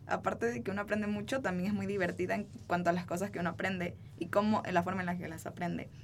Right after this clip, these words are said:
Eh, también relacionado a esto, ¿tú cómo crees que la carrera te ha influenciado? ¿Cómo crees? O sea, ¿qué partes de la carrera, qué,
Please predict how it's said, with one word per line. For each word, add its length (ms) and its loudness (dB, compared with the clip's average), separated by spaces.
Eh, 560 2
también 320 4
relacionado 480 4
a 80 6
esto, 300 0
¿tú 240 -2
cómo 280 2
crees 360 0
que 100 2
la 140 8
carrera 540 4
te 140 4
ha 240 8
influenciado? 840 2
¿Cómo 280 0
crees? 380 0
O 60 -4
sea, 100 2
¿qué 120 4
partes 320 8
de 40 4
la 120 4
carrera, 360 4
qué, 720 -2